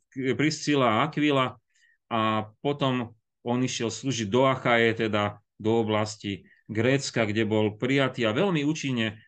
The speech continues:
naozaj vedel poslúžiť tým, že, e, vedel oponovať Židom a poukazovať, že Kristus je Mesiáš. Teda, keďže bol v Achaji, dostal sa, lebo Korint bol, e, v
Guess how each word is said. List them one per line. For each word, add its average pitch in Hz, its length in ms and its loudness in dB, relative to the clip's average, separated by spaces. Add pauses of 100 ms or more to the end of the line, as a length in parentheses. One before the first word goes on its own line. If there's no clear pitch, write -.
naozaj 110 560 -2 (220)
vedel 110 420 0
poslúžiť 110 720 -4
tým, 107 180 0
že, 95 380 -4 (260)
e, 101 120 -6 (340)
vedel 104 320 0
oponovať 110 560 0
Židom 98 400 -2 (500)
a - 140 -10
poukazovať, 101 640 -2
že 90 160 -8
Kristus 95 400 -8
je 92 80 -4
Mesiáš. 92 500 -8
Teda, 117 400 -2 (240)
keďže 117 320 -2
bol 104 240 2
v 117 80 4
Achaji, 120 440 2 (360)
dostal 117 400 0
sa, 107 160 -2
lebo 101 240 0
Korint 120 480 2
bol, 101 320 -2 (320)
e, 98 140 -8 (580)
v 95 80 -10